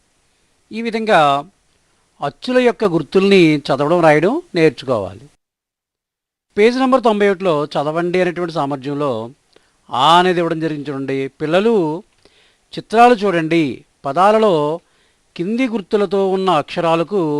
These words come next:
వృత్తం చుట్టండి అని ఇవ్వడం జరిగింది. ఇక్కడ ఇచ్చినటువంటి అచ్చుల యొక్క గుర్తుల్ని చదువుతూ రాద్దాం. అకారము లేదా తలకట్టు,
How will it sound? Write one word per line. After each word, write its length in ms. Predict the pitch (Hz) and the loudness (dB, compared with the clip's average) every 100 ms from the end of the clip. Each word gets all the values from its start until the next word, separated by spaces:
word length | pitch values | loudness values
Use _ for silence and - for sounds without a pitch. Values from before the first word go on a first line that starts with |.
| 139 | -6
వృత్తం 320 | 131 - 175 170 | -8 -8 -10 -8
చుట్టండి 460 | 139 147 139 143 156 139 147 | -10 -6 -4 -2 -4 -4 -4
అని 120 | 180 147 | -2 -4
ఇవ్వడం 200 | 135 131 120 | -6 -8 -10
జరిగింది. 320 | 95 101 113 _ _ _ _ _ _ _ _ _ _ _ _ - | -14 -18 -20 _ _ _ _ _ _ _ _ _ _ _ _ -8
ఇక్కడ 140 | 208 214 | -6 -4
ఇచ్చినటువంటి 560 | 254 240 262 226 240 185 180 196 208 _ _ 147 | -4 -2 0 2 4 4 4 0 -8 _ _ -6
అచ్చుల 320 | 147 - 247 220 190 | -6 -6 2 4 4
యొక్క 160 | - 175 143 139 135 123 | 2 0 2 2 -2 -6
గుర్తుల్ని 520 | 156 - 247 240 175 151 156 175 _ _ | -10 -4 -2 0 0 0 -6 -10 _ _
చదువుతూ 320 | 175 190 190 208 | -4 -4 -2 0
రాద్దాం. 320 | 151 120 104 92 - _ _ _ _ 139 | 0 -2 -8 -10 -20 _ _ _ _ -10
అకారము 500 | 135 180 175 165 165 156 - - | -2 4 4 4 -2 -6 -10 -10
లేదా 260 | 147 143 139 139 135 _ _ - | -6 -2 0 -2 -4 _ _ -6
తలకట్టు, 580 | 139 143 151 135 156 | -4 -2 -4 -6 -6